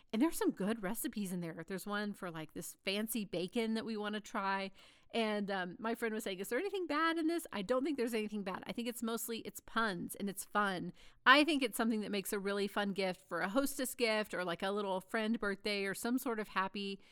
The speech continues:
If you have a friend who would get a kick out of that or think it's funny, it's a good one.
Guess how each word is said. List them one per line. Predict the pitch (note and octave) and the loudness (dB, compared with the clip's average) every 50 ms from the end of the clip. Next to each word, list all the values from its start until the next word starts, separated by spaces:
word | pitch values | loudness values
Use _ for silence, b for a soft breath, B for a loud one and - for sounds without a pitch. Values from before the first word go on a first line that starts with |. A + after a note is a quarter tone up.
| B B B B | B B B B
If | - G3 G#3+ | -8 -4 0
you | A3+ A3+ | 2 2
have | A3+ G3+ | 2 0
a | G#3 | -2
friend | - - G#3+ G3 G3 G3+ G#3+ | -2 -2 -2 0 0 0 0
who | G#3 G#3 | 0 -2
would | G3 F3+ | -2 0
get | - G3 F#3 | -2 -4 -4
a | F#3 | -4
kick | - - F#3 - | -6 -8 -6 -4
out | F#3+ F#3 F#3 | -2 -2 -2
of | G3 F#3 | -2 -2
that | G3 F#3+ F#3+ F#3+ F#3 - | 0 0 2 2 0 -2
or | F#3 | -4
think | - F#3 E3+ F#3 | -8 -6 -6 -6
it's | E3 - - | -8 -8 -6
funny, | - F#3 F3+ F3+ F3+ F3+ F3+ b b b b b b b _ - | -4 -4 -4 -4 -6 -8 -8 b b b b b b b _ -4
it's | - F#4+ - | -4 0 0
a | B3+ G#3 | 0 0
good | - F#3+ F#3 - | 0 -2 -2 -2
one. | - - C#3 | -4 -6 -6